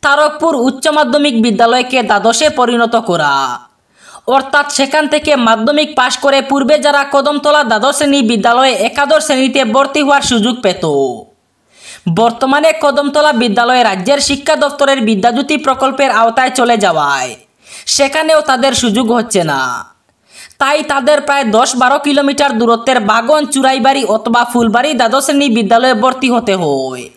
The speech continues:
তাতে ওই এলাকার ছাত্রছাত্রীরা চরম সমস্যার সম্মুখীন হচ্ছেন।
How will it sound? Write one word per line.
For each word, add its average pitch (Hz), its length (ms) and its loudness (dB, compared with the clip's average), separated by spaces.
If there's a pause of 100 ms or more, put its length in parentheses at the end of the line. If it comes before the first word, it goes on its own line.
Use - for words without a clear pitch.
(120)
তাতে 294 360 -2 (160)
ওই 269 200 2 (100)
এলাকার 277 440 0
ছাত্রছাত্রীরা 269 760 0 (100)
চরম 285 320 2
সমস্যার 277 520 0
সম্মুখীন 254 520 0
হচ্ছেন। 147 640 -2